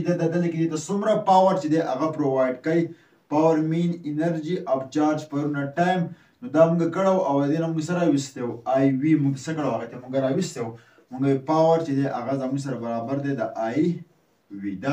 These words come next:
زموږ سره څه و؟ دا زموږ سره هغه پاور، الکتریک پاور چې ورته مونږ ویلو په چپټر نمبر ټو کې. نو زموږ سره اې سی، ډي سي سورس دا پاور چې دی، څه کوي؟ دا دی پرووایډ کوي، او په هغې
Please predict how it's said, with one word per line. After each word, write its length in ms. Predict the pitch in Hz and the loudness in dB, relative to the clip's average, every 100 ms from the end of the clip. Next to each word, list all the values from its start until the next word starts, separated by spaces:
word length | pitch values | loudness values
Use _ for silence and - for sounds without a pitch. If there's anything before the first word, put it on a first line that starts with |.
| 143 | -2
زموږ 140 | 151 143 | -2 -4
سره 100 | 127 | -6
څه 60 | - | -2
و؟ 100 | 165 | 0
دا 60 | 147 131 | 0 0
زموږ 140 | 127 - | -4 -6
سره 120 | 170 | -6
هغه 180 | - 180 180 - - _ _ - | 0 2 2 -2 -16 _ _ 2
پاور، 280 | 170 101 95 - _ _ _ _ - | 4 4 -2 -12 _ _ _ _ 2
الکتریک 400 | 151 156 175 233 - | 4 6 4 0 4
پاور 220 | 147 135 120 | 6 6 4
چې 40 | - | -2
ورته 180 | 110 107 | -8 -8
مونږ 120 | 104 98 | -10 -10
ویلو 180 | 92 - _ - _ _ - _ _ _ | -12 -14 _ -20 _ _ -20 _ _ _
په 60 | 117 | -8
چپټر 240 | 143 135 139 131 | -4 -2 -2 -2
نمبر 180 | 123 120 | -2 -4
ټو 80 | 123 - | -6 -10
کې. 100 | - _ _ _ _ _ _ _ _ _ _ _ _ _ _ _ _ _ _ | -14 _ _ _ _ _ _ _ _ _ _ _ _ _ _ _ _ _ _
نو 60 | 135 | -4
زموږ 180 | 165 202 220 | -2 -2 0
سره 140 | 208 202 | 2 2
اې 100 | 196 220 | 2 2
سی، 80 | - 147 | 0 -2
ډي 100 | 190 226 | 0 0
سي 80 | 196 - | 0 -2
سورس 240 | 185 196 139 175 | 0 0 2 2
دا 60 | 170 170 | 2 4
پاور 220 | 165 160 | 6 6
چې 60 | 151 143 | 2 0
دی، 80 | 139 | 0
څه 60 | 175 | -2
کوي؟ 120 | 165 131 | -2 -2
دا 60 | 135 139 | 0 2
دی 120 | 202 196 - _ _ | 2 2 -4 _ _
پرووایډ 400 | 120 120 110 104 - | -4 -2 -2 -2 -6
کوي، 180 | 139 151 - _ _ _ _ - | -4 -6 -10 _ _ _ _ -8
او 80 | 120 | -2
په 60 | 123 | 2
هغې 140 | 123 | 4